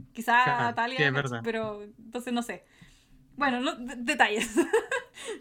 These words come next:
Speaker 1: La wea es que, eh, como que, bueno, se-, está, está en su cabaña, qué sé yo, habla un poco como de, de lo que está, de, de lo que hay adentro, que tiene como esta,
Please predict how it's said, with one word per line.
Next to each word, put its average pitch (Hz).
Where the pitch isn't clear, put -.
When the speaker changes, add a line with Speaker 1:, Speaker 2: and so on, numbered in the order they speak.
Speaker 1:
La 277
wea 359
es 427
que, 262
eh, -
como 247
que, 226
bueno, 254
se-, 240
está, 254
está 240
en 240
su 240
cabaña, 294
qué 277
sé 269
yo, 294
habla 240
un 220
poco 240
como 233
de, 202
de 202
lo 196
que 208
está, 214
de, 202
de 196
lo 196
que 185
hay 208
adentro, 262
que 233
tiene 220
como 208
esta, 202